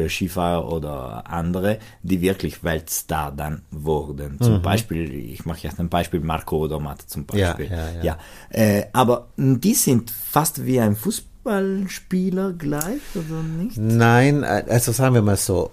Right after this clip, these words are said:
Speaker 2: also wenn wir jetzt von Tennis sprechen und von Fußball,
Speaker 1: Okay.
Speaker 2: das ist Weltsport, weil auf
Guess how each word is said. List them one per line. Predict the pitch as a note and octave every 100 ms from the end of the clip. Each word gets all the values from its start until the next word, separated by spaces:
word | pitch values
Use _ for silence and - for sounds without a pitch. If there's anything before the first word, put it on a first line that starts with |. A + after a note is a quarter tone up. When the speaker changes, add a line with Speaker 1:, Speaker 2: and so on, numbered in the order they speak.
| -
Speaker 2:
also | G#2 G2 G#2+
wenn | G2+ G#2
wir | G#2 G#2+
jetzt | G#2 -
von | G2+ -
Tennis | G2+ G#2 A2
sprechen | - A2 A2 -
und | G2 -
von | F2+
Fußball, | E2 - G2 - - G2
Speaker 1:
Okay. | G#2 A#2+ - - - - -
Speaker 2:
das | F2+ -
ist | E2 F2
Weltsport, | D#2+ E2 - - G2 G#2+ F2
weil | E2+ F#2 F2
auf | F2+ -